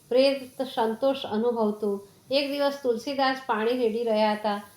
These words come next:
તે જ સમયે તે પ્રેતે, તે પ્રેતે પ્રગટ થઈ તેમને દર્શન આપ્યા. કહ્યું, "હું પ્રેત છું, આપ નિત્ય મારી તરસ બુઝાવો છો, એટલે હું આપના પર પ્રસન્ન થયો છું. ઈચ્છામાં આવે તે માંગી લ્યો." તુલસીદાસે કહ્યું,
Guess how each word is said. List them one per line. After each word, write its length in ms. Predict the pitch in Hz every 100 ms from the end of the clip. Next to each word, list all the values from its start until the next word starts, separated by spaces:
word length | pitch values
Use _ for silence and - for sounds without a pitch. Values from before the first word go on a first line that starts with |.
| _ -
તે 140 | 311
જ 40 | 330
સમયે 380 | 302 269 269 254
તે 220 | 269 269
પ્રેતે, 500 | 277 247 233 247 247 - - -
તે 160 | 269
પ્રેતે 460 | 269 269 233 240 240
પ્રગટ 420 | 226 233 226 262
થઈ 420 | 254 226 220 233 220 - - _
તેમને 240 | 294 294 285
દર્શન 420 | 233 220 254 240
આપ્યા. 300 | 220 220 214
કહ્યું, 340 | 214 254 294 277
"હું 120 | 269
પ્રેત 340 | 254 226 233 -
છું, 220 | 226 208 - _ -
આપ 140 | 262 269
નિત્ય 300 | 285 277 285
મારી 260 | 277 262 262
તરસ 380 | 226 233 247 233
બુઝાવો 420 | 196 208 220 226
છો, 340 | 226 214 202 - _ 269
એટલે 220 | 269 294
હું 260 | 294 262
આપના 320 | 240 247 254 240
પર 200 | 240 214
પ્રસન્ન 440 | 202 196 269 277
થયો 300 | 262 220 226
છું. 320 | 233 220 202 - _ 254
ઈચ્છામાં 600 | 262 - 320 302 285 262
આવે 140 | 262
તે 180 | 262 240
માંગી 420 | 220 196 208 247
લ્યો." 200 | 226 196
તુલસીદાસે 720 | 196 269 262 277 240 214 226
કહ્યું, 380 | 214 220 233